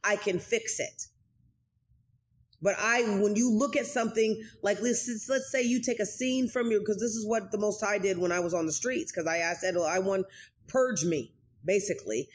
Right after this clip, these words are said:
And when they started doing that, it was like, "Here's this scene I see in pictures." Okay, so here's this scene,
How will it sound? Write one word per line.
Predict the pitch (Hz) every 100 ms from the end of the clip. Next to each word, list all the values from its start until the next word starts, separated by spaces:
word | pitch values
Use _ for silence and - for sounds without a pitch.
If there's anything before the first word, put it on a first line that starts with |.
| - -
And | - 220 208 196 - - _ _
when | 190 196
they | 196
started | 180 - 240 214 151
doing | 233 277 233
that, | 175
it | 175
was | 175
like, | 190 175
"Here's | 226 220 214
this | 208 202 214
scene | 190 139 131 - - -
I | 180 214
see | 220 240 220
in | 220
pictures." | 214 - - - - - _ _ _ _ _ _ _ 139
Okay, | 151 185 185 214 - -
so | - 226 214 185 180 - -
here's | 233 247 202
this | 226 185 -
scene, | 190 180 139